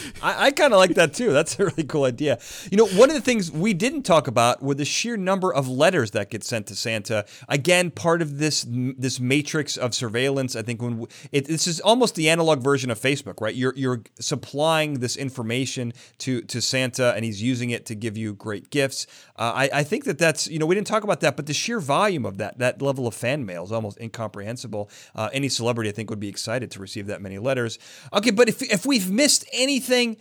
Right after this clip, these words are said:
if there's, if there's, uh, you know, something you wanna talk about, if there's something more about Santa you wanna talk about, or if there's a whole nother topic of conversation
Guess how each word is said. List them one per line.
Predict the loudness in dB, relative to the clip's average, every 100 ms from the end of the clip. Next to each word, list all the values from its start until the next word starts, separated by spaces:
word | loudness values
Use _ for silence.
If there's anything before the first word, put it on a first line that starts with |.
| _
if | -4 0
there's, | 0 2
if | 0 0
there's, | 0 0 -2 _ -14
uh, | -4
you | 0
know, | 2
something | 2 -2 -2
you | 0
wanna | 0
talk | 0 0
about, | 0
if | 0
there's | -4
something | -2 -2 -2
more | 2 4
about | 4 2
Santa | 2 0 0
you |
wanna | -2 -2
talk | -2 -4
about, | 0 0 0
or | -4
if | -6
there's | -6
a | -8
whole | -6 -6
nother | -4 -4 -6
topic | -8 -2 0 0 -4 -8 -18 _
of | -10
conversation | -4 -4 -4 -6 -6 -8